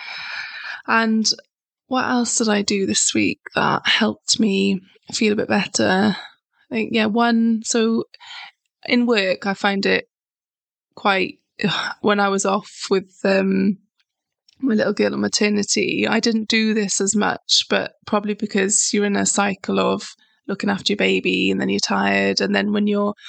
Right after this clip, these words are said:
baby's sleeping, you've got, like, a hundred and one other things to do when they're asleep. But writing a gratitude list should have been up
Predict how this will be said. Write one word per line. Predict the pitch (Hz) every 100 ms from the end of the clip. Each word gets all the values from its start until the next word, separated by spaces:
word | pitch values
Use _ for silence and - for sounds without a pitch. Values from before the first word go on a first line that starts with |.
| - -
baby's | 214 208 208 -
sleeping, | - 202 - 190 196
you've | 202
got, | - -
like, | 202
a | 208
hundred | - 202 202 226
and | 202
one | 202
other | 202 202
things | 202 196 196 -
to |
do | 208 202
when | 190
they're | 196 208
asleep. | - 208 185 - - _ - - - - - - -
But | 208 - _ _ _ _ _ _ _ _
writing | 220 208 - 202
a |
gratitude | 202 202 - - 214 185
list | 185 -
should | - 208
have | 196
been | 196 202
up | 196